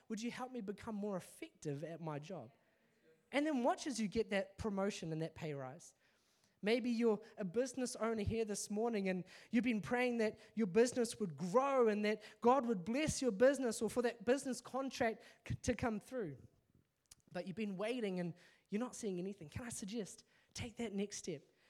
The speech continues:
Pray a little bit deeper. Instead of asking, "God, would you bless my business?" ask, "God, would you use my business to bless others?" And then watch, as your business blesses others,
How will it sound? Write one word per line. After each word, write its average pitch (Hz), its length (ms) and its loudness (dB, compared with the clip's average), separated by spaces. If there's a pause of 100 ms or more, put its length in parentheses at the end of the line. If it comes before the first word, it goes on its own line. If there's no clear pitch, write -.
(200)
Pray 277 280 2
a 247 100 4
little 226 420 4
bit 185 220 -2
deeper. 196 400 -4 (380)
Instead 247 260 2
of 302 100 4
asking, 277 360 4
"God, 285 200 8
would 277 120 -4
you 269 100 0
bless 254 380 -2
my 262 140 4
business?" 233 560 2 (240)
ask, 262 240 -2
"God, 247 220 2
would 202 160 -4
you 220 80 -2
use 233 220 -4
my 220 160 -2
business 202 400 -4
to 160 100 -6
bless 147 260 -4
others?" 123 460 -12 (560)
And 285 200 4
then 262 220 4
watch, 285 300 6
as 220 180 2
your 302 140 6
business 294 440 2
blesses 226 460 -2
others, 277 380 4